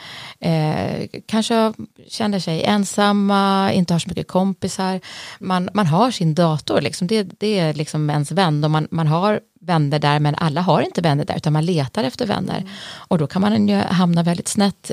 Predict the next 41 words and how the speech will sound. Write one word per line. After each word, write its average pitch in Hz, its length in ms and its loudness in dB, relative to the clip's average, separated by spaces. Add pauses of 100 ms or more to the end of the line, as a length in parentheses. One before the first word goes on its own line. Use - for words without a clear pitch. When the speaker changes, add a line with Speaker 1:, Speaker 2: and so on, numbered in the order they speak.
Speaker 1:
eh, 165 260 2 (280)
tyvärr 165 380 0
också, - 260 -2
att - 180 0
man 175 280 -2
kommer 175 220 2
i 170 40 4
kontakt 165 420 -2
med 175 100 2
helt 196 340 -2 (500)
felaktiga 185 500 2
personer. 175 600 2 (260)
Speaker 2:
Mm. 196 340 -14 (520)
Speaker 1:
Eh, 175 340 0
idag 170 200 -2
pratar 170 280 2
man 165 160 4
ju 165 60 2
mycket 165 160 0
också - 180 -6
om 165 40 0
det 160 60 2
här 160 40 2
med 151 140 0
grooming, 165 580 4
om 165 100 2
Speaker 2:
Mm. 170 140 2
Speaker 1:
äldre 165 340 2
män 170 220 2
som 165 160 -4
utger 160 400 -2
sig 170 160 0
för 160 160 0
att 156 260 -2 (440)
vara, 156 580 4
eh, 147 400 0
unga, 143 580 2 (240)
eh, 196 200 -6
personer, 151 540 2
liksom, 170 380 -2
Speaker 2:
Mm. - 100 0